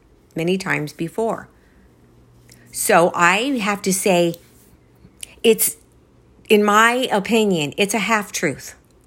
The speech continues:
But that's it. I've seen people who are rotten, who just have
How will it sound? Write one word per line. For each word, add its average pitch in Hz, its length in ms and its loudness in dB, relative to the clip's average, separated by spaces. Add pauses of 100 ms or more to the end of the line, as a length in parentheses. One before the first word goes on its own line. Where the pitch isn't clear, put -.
(720)
But 202 180 2
that's 175 340 2
it. 170 300 -4 (1700)
I've 220 360 0
seen 233 400 0
people 226 560 -4 (640)
who 233 300 0
are 185 360 2
rotten, 170 920 0 (1500)
who 277 180 4
just 269 400 2
have 254 460 2